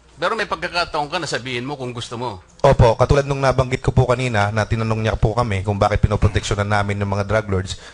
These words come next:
Speaker 2: eh, sinagot ko po siya ng taasan.
Speaker 1: Yung
Speaker 2: Na
Speaker 1: tungkol sa pera, J B.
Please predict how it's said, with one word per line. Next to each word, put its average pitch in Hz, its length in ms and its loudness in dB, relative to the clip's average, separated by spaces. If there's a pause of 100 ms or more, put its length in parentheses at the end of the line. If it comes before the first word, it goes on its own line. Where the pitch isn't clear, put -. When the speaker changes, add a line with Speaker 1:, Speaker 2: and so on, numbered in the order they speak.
(100)
Speaker 2:
eh, 117 120 -2
sinagot 135 280 0
ko - 80 -2
po 131 160 0
siya 123 160 0
ng 120 80 -2
taasan. 98 640 0 (320)
Speaker 1:
Yung 127 160 -8
Speaker 2:
Na 117 120 4
Speaker 1:
tungkol 190 120 -2
sa 180 160 -2
pera, 180 240 0
J 156 240 -4
B. 117 240 -8